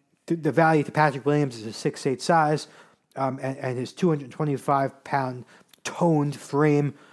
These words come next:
really strong, a lot of strength for defending inside the arc, quickness to defend around the perimeter.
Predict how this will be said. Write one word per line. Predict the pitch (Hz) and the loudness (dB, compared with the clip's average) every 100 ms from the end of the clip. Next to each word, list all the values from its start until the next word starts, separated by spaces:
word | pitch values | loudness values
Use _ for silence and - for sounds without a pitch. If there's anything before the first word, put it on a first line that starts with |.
| - | -14
really | 135 175 170 | 2 4 4
strong, | - - 160 151 147 139 - - - | 0 0 2 4 2 -2 -10 -20 -4
a | |
lot | 135 160 | 2 2
of | 160 | 2
strength | - 165 147 - - | 0 0 0 -6 -6
for | 131 | -4
defending | 120 156 135 | -2 -2 0
inside | 160 196 185 170 143 - _ | 2 2 4 2 2 -6 _
the | 160 | 4
arc, | 156 156 - - - 160 151 | 6 4 -4 -20 -16 -14 0
quickness | 202 175 156 147 | 2 2 0 -4
to | - - | -6 -6
defend | 127 117 156 143 135 - _ - | -6 0 0 0 -4 -14 _ -4
around | 143 139 | 0 0
the | 123 | -4
perimeter. | - 156 170 160 151 | 0 2 4 4 2